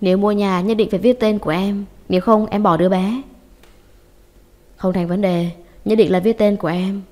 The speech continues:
em là vợ của anh, nhà của em chính là nhà của anh." Lục Tử Minh dỗ xong Cốc Thư Tuyết, phát hiện ông Lục không có nhà.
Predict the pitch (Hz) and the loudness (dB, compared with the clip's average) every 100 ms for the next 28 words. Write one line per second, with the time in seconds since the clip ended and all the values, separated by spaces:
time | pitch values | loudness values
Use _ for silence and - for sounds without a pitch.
0 | - 190 196 175 185 165 175 190 190 - | -8 -2 -2 0 0 0 -4 -6 -6 -12
1 | - - - 196 180 180 160 190 202 190 | -20 -20 -6 -2 0 0 -2 -2 -2 -2
2 | 202 208 196 180 156 151 180 196 - _ | -2 0 0 -2 -2 -4 -4 -8 -14 _
3 | _ _ _ _ _ _ _ _ _ _ | _ _ _ _ _ _ _ _ _ _
4 | _ - - - - 170 156 151 170 160 | _ -20 -20 -12 -2 -2 -2 -2 -2 -2
5 | 185 190 185 208 214 185 180 214 240 - | -4 -4 -4 -4 -2 -4 0 -4 -4 -12
6 | - - 285 240 233 226 180 - 214 214 | -14 -2 0 2 2 0 0 -2 -4 -2
7 | 226 170 156 | 0 -2 -4